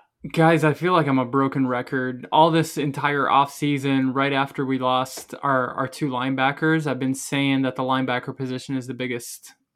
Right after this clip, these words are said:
point of concern. It's the biggest suspect point in our defense. And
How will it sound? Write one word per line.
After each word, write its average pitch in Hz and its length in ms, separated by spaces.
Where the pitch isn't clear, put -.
point 135 240
of 123 100
concern. 151 680
It's 156 160
the 135 80
biggest - 580
suspect 156 500
point 170 280
in 135 100
our 123 140
defense. 156 640
And 127 180